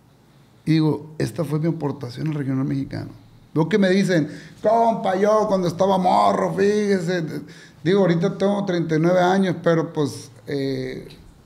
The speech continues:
la gente que me sigue, que tiene veinticinco años, pues tenía quince o tenía diez. Entonces, caigo en esa reflexión, compa, la neta. O sea,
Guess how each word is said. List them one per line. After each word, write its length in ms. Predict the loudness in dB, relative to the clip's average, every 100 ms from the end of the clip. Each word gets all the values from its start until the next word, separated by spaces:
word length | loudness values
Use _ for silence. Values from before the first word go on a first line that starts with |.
| _ -10
la 160 | -6 -2
gente 260 | 0 0
que 120 | 0 2
me 140 | 2
sigue, 260 | 2 0 0
que 80 |
tiene 300 | -2 0 2
veinticinco 560 | 2 0 -2 -2 0 0
años, 160 | 2 0
pues 120 | 0
tenía 280 | 2 0 0
quince 500 | -2 -2 0 -2 -2 -6 -20 -20 -20 -20 -20 -20 _ _ -16
o 100 | -14
tenía 720 | -8 -6 -2 2 2 2 0 2
diez. 480 | 2 2 0 -4 -12 -20 -20 -20 -20 -20 _ _ _ -16
Entonces, 680 | -10 -4 -2 0 -2 -4 -8 -16 -18 -18 -18 -20 -20 -20 -20 -20 -20 -20 -20 -14 -2
caigo 260 | 2 4
en 80 | 4
esa 200 | 2 2
reflexión, 520 | 2 2 0 2 2
compa, 240 | 2 2 2
la 100 | 2
neta. 260 | 2 2 2
O 60 |
sea, 420 | 2 2 0 -4